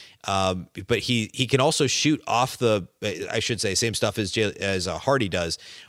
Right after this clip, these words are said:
But he's a much better shooter off the dribble, and he's much better in terms of overall decision making. Um, and the other thing is he can also play off the ball. Now, he's only six feet tall, so you see him as a point guard, and you expect him to be a point guard, but he also has the ability to,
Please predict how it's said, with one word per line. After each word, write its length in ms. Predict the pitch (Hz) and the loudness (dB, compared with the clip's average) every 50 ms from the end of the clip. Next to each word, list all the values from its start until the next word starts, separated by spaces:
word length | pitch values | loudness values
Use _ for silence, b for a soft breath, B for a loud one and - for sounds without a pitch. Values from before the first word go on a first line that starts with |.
| B _ | B _
But 160 | 139 127 - - | 2 2 2 0
he's 300 | - - 156 139 113 135 | 0 2 2 4 6 4
a 80 | 127 | 4
much 280 | 127 143 147 160 - 113 | 6 4 2 2 0 2
better 240 | 107 127 123 131 123 | 2 4 4 4 2
shooter 300 | - - 139 123 117 110 | 2 2 2 4 4 4
off 140 | 101 95 | 4 2
the 80 | - 101 | 0 -4
dribble, 460 | 85 104 107 95 104 104 101 98 - - | 0 0 0 2 2 2 2 2 0 -2
and 80 | 95 95 | -6 -6
he's 240 | 92 95 87 85 | -6 -6 -6 -4
much 240 | 95 107 113 - - | -2 -2 -2 -2 -2
better 240 | - 113 110 110 107 | 0 2 2 2 2
in 80 | 101 92 | 0 0
terms 240 | - 117 104 92 | -2 -2 -2 -2
of 100 | 92 87 - | -4 -6 -2
overall 420 | - 117 113 104 101 98 101 107 | 0 0 0 2 2 2 2 2
decision 400 | 101 107 - - 104 87 101 98 | 0 0 -2 -2 -2 -4 -4 -2
making. 400 | 92 92 92 - 98 95 92 87 B B B B B B B B B | -2 -2 -2 -2 -4 -6 -6 -6 B B B B B B B B B
Um, 460 | 95 98 95 95 92 90 90 82 - _ - _ - | -2 0 2 2 0 0 -2 -8 -12 _ -20 _ 0
and 140 | 123 127 120 | 0 4 4
the 80 | 131 | 4
other 120 | 151 175 170 | 4 4 2
thing 160 | - 175 147 | 0 0 0
is 100 | 131 - | 0 0
he 140 | - 123 104 | -2 -2 -4
can 440 | - - - 151 147 160 165 160 | -6 -6 -4 -4 -2 -2 -2 -2
also 360 | 143 120 135 135 127 - 147 123 | -2 0 2 2 2 2 0 0
play 240 | - - 127 120 113 | 2 2 2 4 4
off 240 | 110 107 104 - - | 4 2 2 0 -2
the 80 | 104 | -2
ball. 240 | 87 131 135 98 67 | 2 2 2 2 0
Now, 140 | 90 98 95 | -2 -4 -2
he's 180 | 110 120 110 | -2 0 2
only 180 | 123 131 147 170 | 2 2 2 2
six 220 | 160 - 151 - | 2 0 -2 -2
feet 180 | - 135 123 - | -2 -4 -4 -2
tall, 380 | - 196 185 135 110 101 95 B B B B B B B | 0 4 4 4 4 4 0 B B B B B B B
so 160 | - - 160 | 2 4 4
you 160 | 151 151 143 | 6 6 4
see 200 | 131 - 208 220 | 4 4 4 4
him 120 | 202 202 180 | 4 6 6
as 160 | 160 139 131 | 6 4 4
a 40 | 127 | 2
point 260 | - - 131 123 - | 2 0 0 0 2
guard, 220 | - 127 123 123 | 4 4 4 4
and 80 | 120 113 | 4 2
you 60 | 101 | 0
expect 400 | 98 90 - - 151 156 151 - | -2 -2 0 0 0 0 2 0
him 80 | 151 123 | 0 0
to 80 | 113 | 2
be 100 | 104 110 | 2 2
a 60 | 107 98 | 0 0
point 240 | - 117 107 95 | 0 -4 -4 -2
guard, 220 | - 101 95 90 85 B B B B B B - | 0 0 0 0 -2 B B B B B B 0
but 80 | 131 | 4
he 60 | 131 | 4
also 260 | 147 165 196 185 - 175 | 6 6 4 4 4 2
has 120 | 151 120 | 2 4
the 100 | 139 131 | 2 2
ability 400 | 107 92 123 117 117 110 107 101 | 4 4 4 6 6 6 4 4
to, 320 | - - 117 104 98 92 | 2 2 2 2 2 0